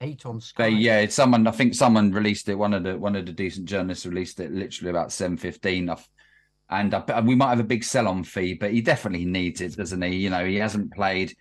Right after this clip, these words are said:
Speaker 2: He's at kickstarting his career. What is he, twenty-two?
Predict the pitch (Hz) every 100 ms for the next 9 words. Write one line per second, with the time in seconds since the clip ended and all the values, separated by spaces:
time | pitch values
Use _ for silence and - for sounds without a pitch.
0 | _ - 123 104 - 127 - - 101 101
1 | 95 - 110 107 110 90 85 - 113 110
2 | 110 113 110 107